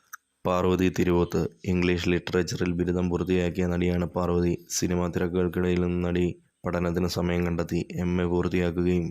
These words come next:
ചെയ്തു. മീര നന്ദൻ. സെന്റ് തെരേസാസ് കോളേജിൽ നിന്നും ഇംഗ്ലീഷ് ലിറ്ററേച്ചറിൽ ബിരുദം നേടിയതിനു ശേഷം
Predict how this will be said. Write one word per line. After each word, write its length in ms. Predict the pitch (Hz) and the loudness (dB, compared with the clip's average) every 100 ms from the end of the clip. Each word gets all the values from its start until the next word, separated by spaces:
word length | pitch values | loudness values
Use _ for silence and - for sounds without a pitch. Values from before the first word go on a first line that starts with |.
| - | -2
ചെയ്തു. 260 | 90 87 85 - - - _ - | 0 0 -2 -8 -18 -20 _ 0
മീര 400 | 101 95 92 92 | 2 4 4 2
നന്ദൻ. 360 | 90 87 85 87 | 2 2 0 0
സെന്റ് 320 | - 90 90 87 | 0 0 2 2
തെരേസാസ് 440 | 90 87 92 87 | 2 2 2 0
കോളേജിൽ 380 | 85 87 87 85 | 0 2 2 2
നിന്നും 320 | 87 85 87 - | 2 0 -2 -2
ഇംഗ്ലീഷ് 440 | 87 85 90 87 | -2 0 0 0
ലിറ്ററേച്ചറിൽ 580 | 90 82 92 85 87 87 | -2 0 -2 0 0 0
ബിരുദം 360 | 87 87 90 90 | 2 0 2 2
നേടിയതിനു 420 | 87 87 87 87 | 2 2 0 0
ശേഷം 400 | 85 90 85 87 | 0 -2 0 -2